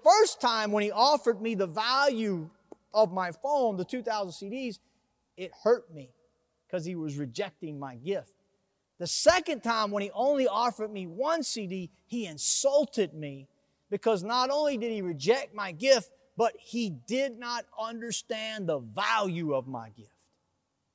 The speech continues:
He placed a value on the phone of only one C D. Now he has insulted me. And listen to me, what we do to God when we try to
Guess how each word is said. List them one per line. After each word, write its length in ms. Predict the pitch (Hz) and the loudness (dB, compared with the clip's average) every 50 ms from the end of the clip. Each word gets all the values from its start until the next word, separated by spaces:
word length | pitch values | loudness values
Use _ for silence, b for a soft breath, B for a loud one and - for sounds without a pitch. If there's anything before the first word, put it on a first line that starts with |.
| _ _ _ _ _ _ _ _ _ _ _ _ _ _ | _ _ _ _ _ _ _ _ _ _ _ _ _ _
He 140 | - 220 202 | -6 -6 -6
placed 640 | - _ - - - 269 294 302 311 247 - - - 202 | -8 _ -14 -10 -4 -2 -2 0 0 -2 -2 -4 -4 -4
a 100 | 220 208 | -4 -4
value 760 | 160 120 208 214 247 254 262 269 262 247 240 247 247 240 - - | -2 -2 0 0 2 2 2 2 2 0 0 0 -2 -4 -6 -6
on 240 | 185 214 220 220 | -8 -6 -6 -6
the 80 | 202 185 | -8 -8
phone 420 | - _ - 254 240 233 226 214 | -8 _ -8 -6 -4 -4 -4 -4
of 100 | 196 185 | -4 -2
only 380 | 190 202 220 233 233 226 220 220 | -2 -2 -2 -2 -4 -6 -8 -8
one 300 | 202 202 214 208 208 190 | -6 -4 -4 -4 -4 -6
C 260 | - - - 190 185 | -10 -12 -12 -12 -12
D. 300 | 170 175 196 180 139 113 - _ _ _ _ _ _ _ _ _ _ _ _ - | -10 -10 -10 -10 -10 -12 -16 _ _ _ _ _ _ _ _ _ _ _ _ -12
Now 200 | - 190 208 208 | -8 -8 -6 -4
he 160 | 196 202 196 | -4 -2 -2
has 120 | 185 151 156 | -2 -4 -6
insulted 680 | 160 147 - - - - 214 220 208 - - 170 147 - | -10 -12 -12 -10 -6 -4 -2 -2 -2 -4 -6 -12 -14 -14
me. 200 | 143 135 117 107 110 _ _ _ _ _ _ _ _ _ _ _ _ _ _ _ _ _ _ _ _ _ _ _ _ _ _ _ _ _ _ _ _ _ _ _ _ _ _ _ _ - | -16 -20 -20 -20 _ _ _ _ _ _ _ _ _ _ _ _ _ _ _ _ _ _ _ _ _ _ _ _ _ _ _ _ _ _ _ _ _ _ _ _ _ _ _ _ _ -4
And 100 | 180 202 | 2 4
listen 300 | 254 294 - - - 240 | 6 6 6 4 0 -2
to 80 | 226 | -2
me, 320 | 214 202 196 185 175 165 - _ _ _ _ _ _ _ _ _ _ _ _ - | -2 -2 -2 -2 -4 -6 -12 _ _ _ _ _ _ _ _ _ _ _ _ 2
what 260 | 185 240 233 175 185 | 2 2 2 2 -2
we 180 | 240 294 311 | -2 -2 -2
do 300 | 269 185 170 247 269 277 | -2 -2 -2 -2 -2 0
to 100 | 247 220 | 0 0
God 520 | 180 135 135 175 190 208 208 165 101 76 - - _ _ _ _ _ _ _ _ _ _ _ _ _ _ _ _ _ _ _ _ | -2 -2 -2 -2 -2 -2 -4 -6 -10 -14 -18 -20 _ _ _ _ _ _ _ _ _ _ _ _ _ _ _ _ _ _ _ _
when 160 | 156 175 175 | -8 -6 -2
we 160 | 160 202 247 | 0 0 0
try 300 | 226 - - 247 240 226 | 0 0 2 4 6 6
to 140 | 214 190 170 | 6 4 4